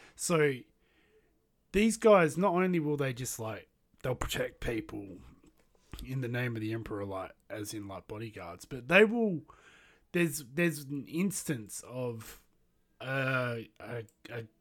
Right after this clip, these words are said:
Imperial Guard general that is gonna be executed by, like, a commissar.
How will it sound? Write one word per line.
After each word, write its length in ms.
Imperial 520
Guard 400
general 720
that 200
is 140
gonna 220
be 180
executed 800
by, 260
like, 280
a 100
commissar. 760